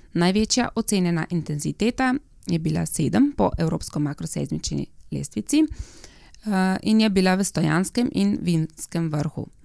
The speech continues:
Potresni sunek na območju Gorjancev je poleg preplaha povzročil tudi gmotno škodo.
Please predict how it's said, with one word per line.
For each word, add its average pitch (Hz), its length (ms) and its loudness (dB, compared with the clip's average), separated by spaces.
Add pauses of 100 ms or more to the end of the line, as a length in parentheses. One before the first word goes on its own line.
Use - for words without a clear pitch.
(420)
Potresni 247 500 2
sunek 240 420 2
na 208 120 2
območju 196 540 2 (140)
Gorjancev 170 540 0
je 202 80 0
poleg 190 340 -2
preplaha 165 480 -4
povzročil 170 560 -4
tudi 175 220 -4
gmotno 175 420 0
škodo. 156 440 -4